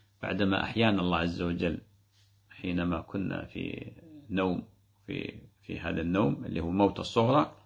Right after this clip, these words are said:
أحيانا الله، فكأن هناك انتشار جديد، يوم جديد، كأن حياة جديدة، فننتشر، ننتشر في الأرض.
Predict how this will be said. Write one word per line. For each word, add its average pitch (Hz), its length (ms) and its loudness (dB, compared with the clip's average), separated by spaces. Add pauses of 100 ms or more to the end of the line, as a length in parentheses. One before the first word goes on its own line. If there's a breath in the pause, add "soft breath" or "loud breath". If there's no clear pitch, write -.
(120)
أحيانا 87 380 2
الله، 82 140 -4
فكأن - 680 4 (580 loud breath)
هناك 117 360 4
انتشار 117 640 2
جديد، 95 360 2 (920)
يوم 104 320 6
جديد، 110 400 4
كأن 107 280 0
حياة 107 300 4
جديدة، 92 580 2
فننتشر، 101 580 0 (760 soft breath)
ننتشر 101 420 -2
في - 120 -8
الأرض. 90 300 -4